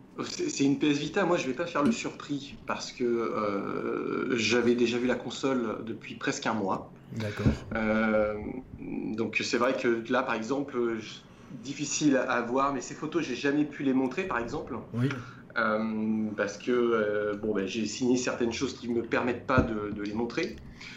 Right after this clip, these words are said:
Speaker 1: Euh, donc on voyait déjà, je voyais déjà à quoi ressemblait la console il y a à peu près un mois, donc ça, ça, ça provient d'un réseau de distribution européen, euh, où les réseaux de distribution sont au courant depuis plus d'un mois maintenant, et d'où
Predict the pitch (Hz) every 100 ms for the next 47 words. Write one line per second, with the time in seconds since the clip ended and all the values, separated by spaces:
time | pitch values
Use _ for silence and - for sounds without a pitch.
0 | - - - 107 107 123 143 131 123 135
1 | 147 151 143 139 151 156 151 120 135 175
2 | 185 170 175 156 - 151 143 135 151 143
3 | 160 175 156 135 147 - 156 147 143 143
4 | 170 147 131 143 143 - - - 147 -
5 | 165 160 180 135 147 156 165 135 - -
6 | - 147 151 160 139 127 123 123 - -
7 | - - - - - - - - 120 120
8 | 117 120 196 170 156 131 160 165 143 -
9 | 147 123 175 - 151 - 180 - 165 151
10 | 156 156 147 123 - 131 - - 160 143
11 | 135 127 135 135 123 123 127 131 139 151
12 | 131 117 113 180 185 180